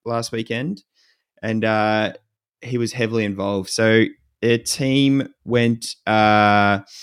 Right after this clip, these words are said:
their keeper, who was, uh, on the field, got sent off in the ninety-fourth minute, and they'd used all their subs. So Diouf had to go into goals, uh, and then they got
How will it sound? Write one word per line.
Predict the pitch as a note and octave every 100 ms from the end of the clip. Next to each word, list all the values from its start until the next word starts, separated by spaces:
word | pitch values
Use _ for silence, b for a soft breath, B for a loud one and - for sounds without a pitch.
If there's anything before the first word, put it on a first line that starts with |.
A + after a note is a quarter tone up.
| B B
their | A#2 A#2
keeper, | - C#3+ C#3 G#2 F#2+ -
who | A#2+
was, | A#2 G#2 - -
uh, | - G#2+
on | G#2+
the | A2
field, | - A2 G#2
got | -
sent | - A#2 A2+
off | A2 -
in |
the | G#2
ninety-fourth | G#2+ A2 - G#2 -
minute, | G#2+ A2
and | -
they'd | G#2 G#2+
used | A2
all | A2+
their | A2 G#2
subs. | - G#2 G2+ G2+ - -
So | - A2 G#2 G#2 G#2 - B B B B
Diouf | - C3+ -
had | B2+
to | B2
go | A2+ B2 A#2+ A#2+ -
into | A#2+ A#2+
goals, | G#2+ A2 C#3 F3 A2+ - - _ _ _ _ -
uh, | A#2 A2+ A2+ A2+ -
and | A#2+
then | B2
they | A#2
got | A2+ A#2